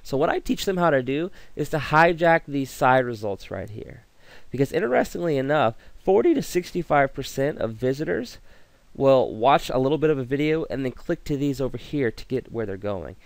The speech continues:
That's just from people browsing or looking for something else or looking for something more specific. So what I teach people how to do is to hijack these results and rank over here. And it's actually really fast and really, really efficient. And because you can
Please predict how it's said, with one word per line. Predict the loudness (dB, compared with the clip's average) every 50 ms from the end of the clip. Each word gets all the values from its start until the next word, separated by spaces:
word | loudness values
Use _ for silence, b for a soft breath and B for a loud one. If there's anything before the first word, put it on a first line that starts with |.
| B B B B
That's | -4 -2 -2 -2
just | -4 -6 -6
from | -8 -6
people | -4 -4 -4 -4 -4 -6 0
browsing | 4 6 8 8 8 6 4 0 -4 -4 -4 -4
or | -6
looking | -6 -6 -8 -8 -8
for | -8 -8 -8
something | -6 -8 -8 -8 -8 -8 -6
else | -4 -4 -6 -6 -8 -10
or | -12
looking | -12 -10 -12 -12
for | -12 -10
something | -8 -8 -8 -8 -8 -8
more | -8 -8 -8
specific. | -10 -12 -14 -14 -12 -12 -12 -12 -12 -14 -16 -16 -16 B B B B B -6
So | -2 0
what | 2 2
I | 2 2
teach | 0 -2 -6 -6 -6
people | -8 -6 -2 0 2
how | 2
to | 2 2
do | 0 0 -2
is | -4 -4
to | -6 -4
hijack | 0 2 4 4 4 4 0 0 0
these | -2 -4 -4 -4
results | -4 -4 -2 -2 -2 -2 -4 -10 B B B B B B B -2
and | 0 2 2 2 2 0 -4 b b b b b -18 -18 -18 -18 -18 -16 -14
rank | -8 0 2 4 4 4 2 -2 -6 -8 -8 -10 -6 -4
over | -2 -2 -2 -2 -6
here. | -8 -6 -4 -4 -4 -4 -6 -4
And | -4 -4
it's | -2 0
actually | 0 -2 -2 -4 -6 -6 -4
really | -2 -2 -2 -2 -2
fast | 0 2 4 4 4 2 0 -6
and | -10 -10 -8 -8 -8
really, | -6 -6 -4 -6 -6 b b b b -12 -10
really | -8 -6 -6 -6 -6 -8 -12
efficient. | -14 -6 -2 -2 -2 -2 -6 -10 -10
And | -8 -6 -4 -2
because | -2 0 2 2 2 2 2 -2
you | -8
can | -8 -8 -6 -6 -6